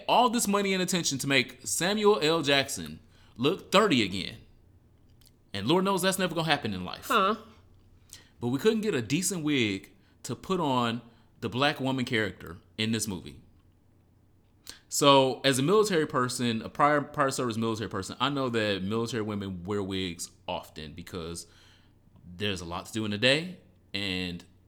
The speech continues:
Speaker 1: doing my hair and doing combat
Speaker 2: Getting up at
Speaker 1: and,
Speaker 2: five thirty,
Speaker 1: and, and my
Speaker 2: P T
Speaker 1: job.
Speaker 2: at six thirty. I ain't got time.
Speaker 1: It's, it's a lot. It can be a lot. And so, in my twelve years of service, I had seen some struggle wigs.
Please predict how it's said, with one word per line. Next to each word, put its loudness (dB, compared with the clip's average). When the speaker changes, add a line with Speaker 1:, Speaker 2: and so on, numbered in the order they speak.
Speaker 1:
doing 0
my 2
hair 0
and -4
doing 0
combat 0
Speaker 2:
Getting -2
up -2
at 4
Speaker 1:
and, 4
Speaker 2:
five 6
thirty, 6
Speaker 1:
and, 6
and 8
my 4
Speaker 2:
P 0
T 0
Speaker 1:
job. 4
Speaker 2:
at 0
six -4
thirty. 2
I -10
ain't -4
got -4
time. -8
Speaker 1:
It's, 4
it's 2
a 4
lot. 4
It 0
can 0
be 2
a 2
lot. -2
And 2
so, 2
in 2
my 0
twelve -2
years 4
of -2
service, -2
I 0
had 0
seen -2
some -8
struggle -4
wigs. -6